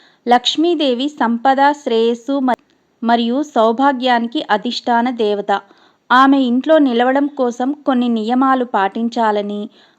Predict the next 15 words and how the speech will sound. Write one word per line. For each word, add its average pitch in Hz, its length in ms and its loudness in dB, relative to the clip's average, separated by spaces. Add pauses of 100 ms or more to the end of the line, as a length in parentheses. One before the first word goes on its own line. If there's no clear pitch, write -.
అలాగే 269 500 2
కొన్ని 240 320 -2
తప్పులు 240 500 0
చేయకూడదని 240 840 -2
పురాణాలు 233 640 0
చెబుతాయి. 208 680 -4 (460)
లక్ష్మీదేవి 302 800 0
ఇంట్లో 240 340 2
నిలవకపోవడానికి 226 1300 0
కారణమయ్యే 226 760 -2 (440)
కొన్ని 269 240 4
తప్పులను 269 560 0
ఇప్పుడు 262 280 -4
మనం 208 320 -4
చూద్దాం. 196 480 -4